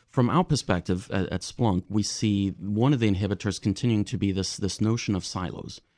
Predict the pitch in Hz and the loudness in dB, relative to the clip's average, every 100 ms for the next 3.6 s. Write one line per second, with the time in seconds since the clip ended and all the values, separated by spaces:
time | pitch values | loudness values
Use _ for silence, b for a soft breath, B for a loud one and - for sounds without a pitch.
0 | b b b 110 120 156 190 107 95 - | b b b 0 4 4 4 4 2 2
1 | 101 92 - - 104 113 - 196 220 - | 2 0 -4 -8 -4 -2 -2 -4 -4 -2
2 | 147 117 101 101 104 98 - 110 - 101 | 0 0 0 0 0 -2 -2 -4 0 -2
3 | - 95 - 98 98 | -2 -2 0 0 -2